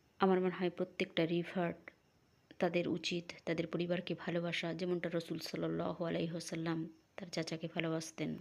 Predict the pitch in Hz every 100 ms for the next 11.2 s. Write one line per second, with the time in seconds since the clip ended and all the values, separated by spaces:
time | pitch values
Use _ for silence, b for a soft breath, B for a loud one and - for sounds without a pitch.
0 | - 175 175 180 - 170 170 170 165 165
1 | 165 170 - 160 170 170 170 - 160 -
2 | - 165 165 165 - 208 - _ _ _
3 | _ - - 165 160 - 170 165 170 -
4 | - - - _ - 165 165 160 - 175
5 | 160 - 175 156 160 - - 180 170 160
6 | - 175 160 175 165 170 165 165 170 -
7 | 151 - - _ - 175 175 170 165 160
8 | 160 170 165 160 - 170 165 - 165 165
9 | 147 123 - 185 180 170 - 185 - 190
10 | 160 - 190 170 170 - 170 165 170 -
11 | 165 -